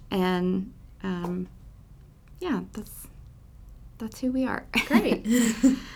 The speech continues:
Speaker 1: So today we will be discussing the introduction of the book, and the chapters, uh, will follow, I think, probably every other week.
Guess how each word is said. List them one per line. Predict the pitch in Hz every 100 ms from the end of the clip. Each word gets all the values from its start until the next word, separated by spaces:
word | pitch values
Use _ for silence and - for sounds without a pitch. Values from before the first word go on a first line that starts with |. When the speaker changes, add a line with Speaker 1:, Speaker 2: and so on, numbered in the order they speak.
| -
Speaker 1:
So | - 311 277 277
today | - 294 277 269 294 330
we | 277 277
will | 285 320
be | 302 277
discussing | 262 262 - 226 226 - 226 226 226 208
the | 202 208 202 202
introduction | - 196 214 196 196 - 226 233 240 240
of | - 220 220 220
the | -
book, | 247 185 196 262 - - - - - - - -
and | 214 214 208 208 208 - - - -
the | 214
chapters, | 214 233 220 226 247 233 226 220 - - - - - -
uh, | 202 208
will | 190 208
follow, | 208 - 208 202 208 202
I | - 208
think, | - 311 -
probably | 226 208 220 214 208 202 202 196 196 - - - -
every | 208 196 208 -
other | 190 196
week. | 196 202 269 285 - -